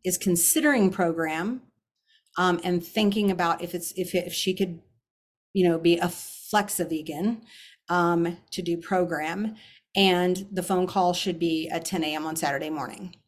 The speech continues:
And then I put it in my calendar, guys, ten A M Saturday morning, so-and-so to check in on the health assessment. So guess what happened?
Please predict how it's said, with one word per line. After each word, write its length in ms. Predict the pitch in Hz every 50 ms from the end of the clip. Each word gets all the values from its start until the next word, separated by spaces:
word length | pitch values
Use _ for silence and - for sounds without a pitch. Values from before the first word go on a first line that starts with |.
| _ _ _ _ _ _ _ _ _ _ _ _ _ _ _ _ _ _ _ _ - - - - - _ _ _ _ _ _ -
And 80 | 185
then 140 | 185 196 190
I 80 | 180 185
put 240 | 180 - - 269 262
it 120 | 240 208
in 200 | 208 190 175 170
my 240 | 175 175 185 202 233
calendar, 580 | 233 - 262 285 294 302 277 208 175 170 165
guys, 760 | 160 165 151 131 135 - - - 196 196 - - - - - _ _ _ _ _ _ _ _ _ _ _ _ _ _ _ _ _ _ _ -
ten 200 | - 208 208 214
A 140 | 240 254 247
M 300 | 220 202 196 202 202 208
Saturday 460 | 196 - - 175 180 190 202 226 233
morning, 600 | 226 208 190 180 180 180 180 180 180 180 180 175 _ _ _ _ _ _ _ _ _ _ _ _ _ _
so-and-so 760 | - - - 208 190 196 208 202 196 - 208 190 180 180 185
to 160 | 185 - - -
check 260 | - 185 170 175 -
in 180 | 175 170 170 170
on 520 | 170 170 165 156 156 160 160 165 160 - _ _ _ _ _ _ _ _ _ _ _ _ _ _ _ _ _ -
the 60 | 160
health 200 | 156 156 151 -
assessment. 460 | 151 143 - - - - - - - - - _ - -
So 160 | - - - 220
guess 220 | 233 269 285 -
what 100 | 269 226
happened? 460 | 220 233 190 185 - - - - -